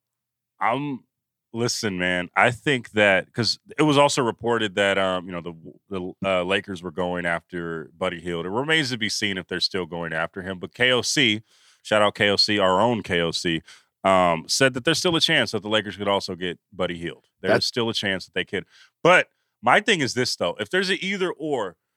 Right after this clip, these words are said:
Speaker 1: and I'm not saying, we don't even know if it's the right decision if you would go either Russ or Buddy Hield. But the argument for Russ, in my opinion, and I'm curious your, uh, your opinion on this, is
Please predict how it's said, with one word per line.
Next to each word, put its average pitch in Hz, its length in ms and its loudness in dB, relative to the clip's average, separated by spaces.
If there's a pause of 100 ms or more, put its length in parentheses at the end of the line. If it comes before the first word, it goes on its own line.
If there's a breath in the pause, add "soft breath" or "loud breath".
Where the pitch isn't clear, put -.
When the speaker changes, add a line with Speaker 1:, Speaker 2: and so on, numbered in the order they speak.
(200)
Speaker 1:
and 131 100 2
I'm 143 180 0
not 156 240 0
saying, 160 360 0
we 151 120 -4
don't 202 160 2
even 143 180 -4
know 123 160 4
if 117 100 -2
it's 110 140 -8
the 110 100 -6
right 104 200 2
decision 98 540 -8 (300)
if - 180 -8
you 104 140 -8
would 92 160 -8
go 98 400 0 (120)
either 98 220 -4
Russ 98 260 0
or 101 140 -6
Buddy 87 220 -4
Hield. 87 240 -6 (280)
But 226 320 6
the 123 240 -6
argument 196 440 2
for 131 140 0
Russ, 131 260 4
in 120 80 -4
my 117 160 4
opinion, 117 440 0
and 104 100 -2
I'm 101 180 2
curious 143 520 -2
your, 104 240 -2 (180)
uh, 92 480 4
your 101 140 2
opinion 156 480 2
on 90 180 4
this, 85 260 -4
is 98 360 2